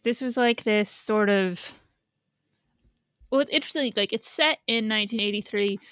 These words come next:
but it feels like a sort of, like, seventies pulp horror throwback. And it's just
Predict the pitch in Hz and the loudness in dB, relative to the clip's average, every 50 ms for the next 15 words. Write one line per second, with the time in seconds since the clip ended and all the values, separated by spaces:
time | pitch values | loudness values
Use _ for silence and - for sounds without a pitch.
0 | - - - - _ _ _ - 277 254 - - - - - 262 254 262 247 233 | -20 -20 -20 -20 _ _ _ 2 2 2 2 0 -6 -6 -4 0 4 4 4 4
1 | 214 - 226 208 202 - 208 196 190 190 190 180 - _ _ - - 233 214 196 | 2 2 0 0 2 2 0 2 2 2 0 -2 -6 _ _ -8 -2 0 0 0
2 | 196 180 196 185 - _ _ _ _ _ _ _ _ _ - - - - - 254 | 2 0 -2 -2 -4 _ _ _ _ _ _ _ _ _ -12 -12 -10 -4 -2 0
3 | 214 208 185 202 196 185 202 196 190 190 175 - - - _ _ _ _ _ _ | 2 2 2 0 0 0 0 0 0 -2 -2 -6 -10 -16 _ _ _ _ _ _
4 | _ _ _ _ _ _ _ _ _ _ - - - 233 208 202 202 - _ - | _ _ _ _ _ _ _ _ _ _ -12 -4 0 2 2 2 0 -2 _ -14
5 | - - 226 220 208 202 202 196 196 196 190 - - - 202 190 190 185 190 175 | -6 -2 0 2 2 2 2 2 0 -2 -4 -6 -10 -6 -2 0 0 0 0 0
6 | 196 190 185 185 185 185 - - - - _ _ _ _ _ _ _ _ _ _ | 0 0 2 0 0 -2 -4 -12 -20 -20 _ _ _ _ _ _ _ _ _ _
7 | _ _ _ _ _ _ _ _ _ _ _ _ _ _ _ _ _ _ _ _ | _ _ _ _ _ _ _ _ _ _ _ _ _ _ _ _ _ _ _ _
8 | _ _ _ _ _ _ _ _ _ _ _ _ _ _ - 220 202 196 - - | _ _ _ _ _ _ _ _ _ _ _ _ _ _ -2 -2 -2 -2 -2 -4
9 | - 220 175 - - | -4 -4 -4 -4 -8